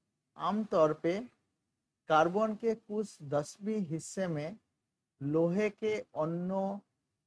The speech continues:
रूप की तुलना में इसकी ताकत और फ्रैक्चर प्रतिरोध में सुधार लाता है। हमारा सेकंड क्वेश्चन था, "What material use in steel?" इसका आंसर होगा,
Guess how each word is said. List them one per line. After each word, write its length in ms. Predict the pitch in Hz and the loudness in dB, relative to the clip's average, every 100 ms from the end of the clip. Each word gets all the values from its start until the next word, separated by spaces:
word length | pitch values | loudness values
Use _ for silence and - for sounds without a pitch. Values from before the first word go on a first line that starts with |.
| _ - | _ 0
रूप 280 | 185 208 - | 2 2 -6
की 120 | 208 | -8
तुलना 460 | 202 165 151 156 147 | -6 -2 0 0 -2
में 320 | 143 160 220 - _ _ _ _ | -2 -2 -4 -6 _ _ _ _
इसकी 420 | 185 - - 214 | -4 -4 -8 -10
ताकत 640 | - 160 147 - 185 202 - _ _ _ _ _ - | 2 4 4 2 2 2 0 _ _ _ _ _ 2
और 300 | 156 165 175 | 8 8 6
फ्रैक्चर 840 | - _ 165 170 - - 208 208 | -4 _ 2 2 0 2 2 2
प्रतिरोध 600 | 185 160 180 180 180 175 | -2 -2 -2 0 0 0
में 300 | 180 175 208 - _ _ _ _ _ _ | -2 -4 -8 -14 _ _ _ _ _ _
सुधार 320 | 165 160 156 | 2 6 6
लाता 340 | 139 90 - 80 | 4 -2 -10 -18
है। 140 | - _ _ _ _ _ _ _ _ _ _ _ _ _ _ _ _ _ _ _ - | -20 _ _ _ _ _ _ _ _ _ _ _ _ _ _ _ _ _ _ _ 2
हमारा 200 | 156 165 | 4 6
सेकंड 340 | 170 151 185 180 | 4 0 0 0
क्वेश्चन 320 | 151 - 131 | 0 0 -2
था, 240 | 151 147 - _ _ _ 135 | -4 -10 -14 _ _ _ 4
"What 200 | 156 170 | 4 4
material 460 | 151 170 170 165 151 | -2 2 4 4 2
use 240 | 151 165 | 0 -2
in 200 | 180 143 | -6 -6
steel?" 300 | - 104 90 - _ _ _ _ _ _ - | -4 -4 -4 -14 _ _ _ _ _ _ -12
इसका 260 | 135 - | -2 2
आंसर 280 | 123 127 156 | 2 4 4
होगा, 320 | 139 107 175 | 4 2 2